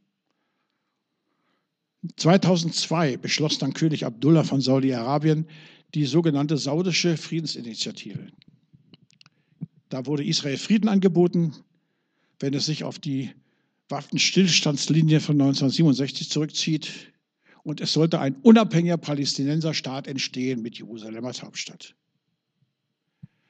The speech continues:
Aber diese Initiative wurde von, natürlich abgelehnt von Israel.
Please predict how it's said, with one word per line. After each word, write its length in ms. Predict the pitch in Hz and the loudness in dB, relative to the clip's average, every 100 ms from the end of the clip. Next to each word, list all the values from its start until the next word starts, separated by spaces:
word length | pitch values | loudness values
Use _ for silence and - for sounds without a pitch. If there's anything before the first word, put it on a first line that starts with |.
| _ _ | _ _
Aber 180 | 131 143 | -10 -6
diese 240 | 143 160 156 | 0 0 0
Initiative 640 | 147 143 127 - 151 123 | -2 -4 -6 -8 -8 -6
wurde 200 | 135 143 | -6 -6
von, 360 | - 120 104 - _ _ _ _ _ - | -6 -8 -8 -14 _ _ _ _ _ -18
natürlich 480 | 127 - 190 120 135 | -10 -4 -2 -4 -8
abgelehnt 480 | - 147 123 127 | -8 -6 -6 -8
von 160 | - 110 | -10 -8
Israel. 500 | 117 - 127 123 120 | -6 -6 -4 -6 -8